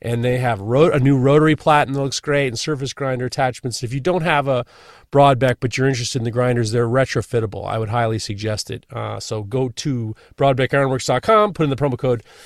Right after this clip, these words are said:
Knife Talk ten for ten percent discount on all the grinders, attachments, parts, all that stuff.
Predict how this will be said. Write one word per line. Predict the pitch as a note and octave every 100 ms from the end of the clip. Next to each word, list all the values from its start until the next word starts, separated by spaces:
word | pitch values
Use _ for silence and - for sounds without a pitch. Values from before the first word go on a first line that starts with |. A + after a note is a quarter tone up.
| - - - _ _ G#2
Knife | G#2 A#2 -
Talk | B2+ A2+ -
ten | - - C#3+ C3+ G#2+
for | G2 B2
ten | - F#3+
percent | F3+ F3 F#3
discount | G3+ G3 - F#3+
on | F#3+
all | F#3+
the | F#3+
grinders, | E3+ A3 B3 A#2 G#2+
attachments, | - F3 E3 A2 F#2+
parts, | - E3 A#2 - - - -
all | D#3 F3
that | G2+
stuff. | - - - -